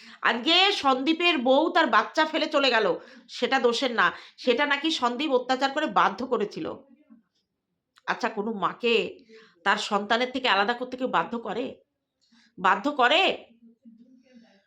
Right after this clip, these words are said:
মা যদি সঠিক মা হয়, পৃথিবী একদিকে, সন্তান আর একদিকে, এটাই হয়,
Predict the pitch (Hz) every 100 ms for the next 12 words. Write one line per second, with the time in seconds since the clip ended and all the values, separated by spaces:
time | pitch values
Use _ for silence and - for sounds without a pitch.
0 | _ 220 240 262 349 311 190 208 226 269
1 | 240 262 330 254 247 277 294 247 214 262
2 | 294 302 277 247 240 254 233 202 208 190
3 | 175 170 - - - - _ _ _ _
4 | - 190 240 233 175 -